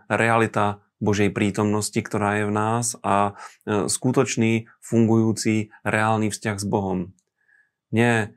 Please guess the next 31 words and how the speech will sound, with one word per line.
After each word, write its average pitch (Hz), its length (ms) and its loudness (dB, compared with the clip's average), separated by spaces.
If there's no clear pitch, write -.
nejaký 104 240 -2
imaginárny, 95 1040 -2
vymyslený 101 640 -2
alebo 95 240 -2
vysnívaný. 95 720 -4
Ale 104 400 0
to, 120 80 0
že 113 160 4
zažívame, 113 560 2
že 107 80 0
Boh 107 240 2
ku 120 80 -2
nám 113 160 0
hovorí, 107 560 0
že 110 80 -4
my 101 160 -2
hovoríme 104 400 0
k 104 160 -4
nemu, 113 320 2
že 104 160 -4
sa - 80 -4
modlíme, 104 640 2
máme 101 240 0
vypočuté 101 480 -4
modlitby, 95 640 -2
toto 104 240 -2
je 95 240 0
vynikajúca 92 720 -4
vec. 92 320 -4
A 92 400 2
Daniel 143 640 2